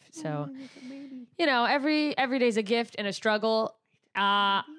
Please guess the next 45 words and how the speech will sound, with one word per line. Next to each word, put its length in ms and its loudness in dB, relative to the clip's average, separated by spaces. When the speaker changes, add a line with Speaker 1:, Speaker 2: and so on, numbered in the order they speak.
Speaker 1:
let 140 0
me 80 2
ask 200 -2
you 60 -2
this. 380 -6
Speaker 2:
Mm. 180 0
Speaker 1:
If 100 -6
everything 360 2
works 260 2
out 100 2
exactly 460 -2
how 80 2
you 160 0
want 200 -2
it 100 -12
to, 120 -14
all 180 -2
of 80 -2
your 100 -4
dreams 260 -10
come 140 -14
true, 220 -12
what 120 -6
does 100 -4
your 100 -4
Speaker 2:
Mm-hmm. 100 -6
Speaker 1:
life 160 -12
look 160 -16
like? 280 -20
Speaker 2:
Oh, 220 4
my 200 2
life? 260 2
Speaker 1:
No 180 4
Speaker 2:
If 60 4
Speaker 1:
holds 240 2
barred. 340 0
Don't 180 -2
be 80 -2
modest. 600 -6
Speaker 2:
if 120 -4
everything 560 -4
works 240 -6
out 220 -4
for 120 -6
me? 400 -2